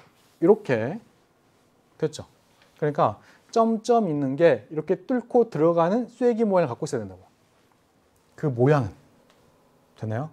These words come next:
그 모양을 본다면. 자, 그 모습 마찬가지 여기도 그려보시면 돼요. 내가 여기다가 그림을 그리는데 어떻게 그릴까?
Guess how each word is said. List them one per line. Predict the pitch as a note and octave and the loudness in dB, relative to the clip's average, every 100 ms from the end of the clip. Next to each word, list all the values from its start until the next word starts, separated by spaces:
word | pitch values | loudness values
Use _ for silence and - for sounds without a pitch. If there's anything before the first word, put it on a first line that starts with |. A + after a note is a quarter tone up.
| _ | _
그 | C#3+ C#3+ A2+ | -2 -2 2
모양을 | A#2+ C#3+ | 2 2
본다면. | G#2+ G#2+ G#2+ C3 A2 - _ _ _ _ - - - - _ | -2 -6 -2 0 -2 -6 _ _ _ _ -20 -20 -20 -20 _
자, | - D3 | -2 -2
그 | - | -2
모습 | E3 E3+ D#3+ B2+ | -2 -2 -2 -4
마찬가지 | C#3 A#3 G#3+ G3+ | -4 -4 0 0
여기도 | F#3+ - | -2 -4
그려보시면 | G3+ G#3+ G#3 A3+ | 0 0 2 0
돼요. | C#3+ D3 C3 F#2 _ - _ - | 0 0 -2 -8 _ -20 _ 0
내가 | D#3 F3 F#3+ C#3 | 2 4 2 2
여기다가 | A#2+ C#3 D3+ D3 D3 | 0 -2 2 2 0
그림을 | - E3+ F3 E3+ D#3+ | -2 -2 -2 -2 -4
그리는데 | - D3 C#3+ D#3 - | -6 -4 0 -2 -2
어떻게 | A#2+ G3 A3+ | -8 -4 -2
그릴까? | F3+ C#3 A2+ - D3+ A2 | -2 -2 -4 0 0 -2